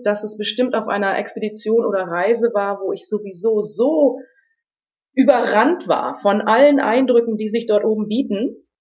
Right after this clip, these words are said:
dass ich einfach nicht mehr weiß, wann ich den ersten Wal gesehen habe. Ich weiß aber noch ganz genau, wann ich den ersten lebenden Grönlandwal vor Spitzbergen gesehen habe,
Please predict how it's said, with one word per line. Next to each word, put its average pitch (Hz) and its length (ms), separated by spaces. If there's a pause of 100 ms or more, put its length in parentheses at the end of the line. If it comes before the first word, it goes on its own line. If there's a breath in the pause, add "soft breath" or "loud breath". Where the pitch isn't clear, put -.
(140)
dass 214 140
ich 226 120
einfach 226 180
nicht 226 140
mehr 220 160
weiß, 214 260
wann 214 120
ich 208 100
den 214 140
ersten 220 340
Wal 208 220
gesehen 135 340
habe. 110 160
Ich 175 160
weiß 262 220
aber 247 120
noch 220 180
ganz 240 260
genau, 220 460
wann 208 100
ich 208 120
den 214 120
ersten 220 480
lebenden 214 580
Grönlandwal 156 800
vor 156 100
Spitzbergen 147 540
gesehen 143 400
habe, 190 160